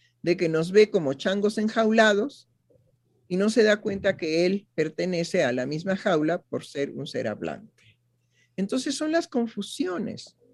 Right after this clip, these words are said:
de los discursos que pretenden callar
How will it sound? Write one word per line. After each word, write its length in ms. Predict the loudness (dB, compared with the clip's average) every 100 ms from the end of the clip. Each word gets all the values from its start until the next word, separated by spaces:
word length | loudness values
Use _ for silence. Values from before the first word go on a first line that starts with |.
| _
de 120 | -14 -4
los 240 | -2 -2
discursos 800 | -4 -8 -10 -10 -10 -12 -14 -16 _ _ _ _
que 140 | -2 -2
pretenden 960 | 0 -2 -2 -2 -2 0 0 -2 -4 _ _ _ _ _
callar 600 | 0 0 2 4 4 2